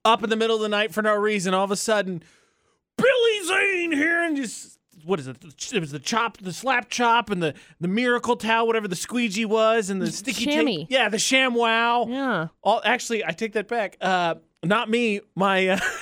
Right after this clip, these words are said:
Speaker 1: <laughs> uh, my very good friends who lived in a house together, they had two. They had ShamWows.
Speaker 2: What?
Speaker 1: They were pretty awesome, I gotta be honest.
Speaker 2: Don't
Speaker 1: They,
Speaker 2: tell
Speaker 1: they
Speaker 2: me
Speaker 1: might have
Speaker 2: that.
Speaker 1: lived
Speaker 2: I've
Speaker 1: up to the
Speaker 2: wanted
Speaker 1: hype.
Speaker 2: one.
Speaker 1: They were pretty awesome, I'm gonna be honest.
Speaker 2: I
Speaker 1: I'm not
Speaker 2: rem-,
Speaker 1: lying.
Speaker 2: I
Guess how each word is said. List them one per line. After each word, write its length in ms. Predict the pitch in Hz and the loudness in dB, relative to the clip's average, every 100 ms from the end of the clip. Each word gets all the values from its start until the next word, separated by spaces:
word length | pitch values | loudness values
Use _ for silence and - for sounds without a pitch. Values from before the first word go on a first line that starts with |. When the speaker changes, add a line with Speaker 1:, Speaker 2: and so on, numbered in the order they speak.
| - | 0
Speaker 1:
<laughs> 280 | - - - | 0 0 0
uh, 160 | 165 151 | 0 0
my 240 | 160 190 | 0 0
very 200 | 180 190 | 2 0
good 160 | 208 202 | 0 -4
friends 320 | - 226 208 | -2 -2 0
who 120 | 165 | 0
lived 180 | 160 151 | 0 0
in 60 | 151 | 0
a 60 | |
house 180 | 143 147 | -2 -2
together, 260 | 143 139 127 | -4 -6 -6
they 240 | 135 160 | -4 -4
had 340 | 160 185 180 131 | -2 -2 -2 -4
two. 300 | 214 180 120 | -8 -6 -4
They 140 | 147 | -4
had 240 | 160 185 | -2 -2
ShamWows. 760 | 180 190 185 185 185 160 123 - _ | -2 -6 -4 -4 -4 -4 -6 -10 _
Speaker 2:
What? 260 | 233 277 339 _ | -18 -18 -18 _
Speaker 1:
They 80 | 175 | 0
were 80 | 180 | 0
pretty 220 | - 196 | 2 2
awesome, 320 | 180 175 151 | 2 0 -2
I 40 | 156 | -2
gotta 180 | 160 160 | 0 0
be 100 | 160 | 0
honest. 400 | 151 131 - - | 0 -4 -6 -2
Speaker 2:
Don't 80 | |
Speaker 1:
They, 100 | 160 | -2
Speaker 2:
tell 140 | 156 151 | -2 0
Speaker 1:
they 100 | 175 | 0
Speaker 2:
me 80 | 170 | 2
Speaker 1:
might 200 | 170 175 | 2 2
have 80 | 175 | 0
Speaker 2:
that. 40 | |
Speaker 1:
lived 100 | 175 | 2
Speaker 2:
I've 100 | 320 | 2
Speaker 1:
up 40 | 339 | 0
to 80 | 269 | 0
the 60 | |
Speaker 2:
wanted 280 | 277 277 302 | 0 0 -2
Speaker 1:
hype. 60 | 277 | -2
Speaker 2:
one. 300 | 330 349 349 359 | -2 -2 -2 2
Speaker 1:
They 140 | 240 | 2
were 100 | 254 | 2
pretty 300 | 220 302 294 | 0 0 4
awesome, 340 | 247 226 - 196 | 4 2 0 -4
I'm 120 | 190 | 0
gonna 140 | 220 | 0
be 120 | 220 208 | 2 2
honest. 400 | 196 160 135 330 | 0 0 0 2
Speaker 2:
I 60 | |
Speaker 1:
I'm 60 | 392 | 4
not 120 | 294 | 2
Speaker 2:
rem-, 80 | 294 | 2
Speaker 1:
lying. 300 | 180 175 - | 2 2 2
Speaker 2:
I 100 | 339 | 2